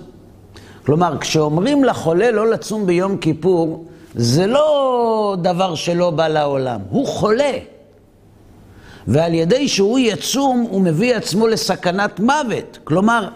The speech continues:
ה-, הסיבה כבר קיימת עכשיו, הוא חולה עכשיו. זה לא משהו תיאורטי. לעומת זאת,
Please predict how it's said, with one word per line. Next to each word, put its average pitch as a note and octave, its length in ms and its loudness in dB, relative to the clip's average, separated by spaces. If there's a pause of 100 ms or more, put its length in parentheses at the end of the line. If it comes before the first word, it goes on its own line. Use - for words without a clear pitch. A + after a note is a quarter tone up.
(280)
ה-, D3+ 300 0 (1700)
הסיבה F#3+ 880 0 (120)
כבר D#3 280 0
קיימת G#3 680 0
עכשיו, G#3+ 600 0
הוא G3 180 0
חולה C4+ 500 0
עכשיו. G2+ 440 -4 (300)
זה B2+ 180 -2
לא B3+ 160 0
משהו D4 320 0
תיאורטי. F#3 720 0 (920)
לעומת D3 480 0
זאת, F#2 320 -2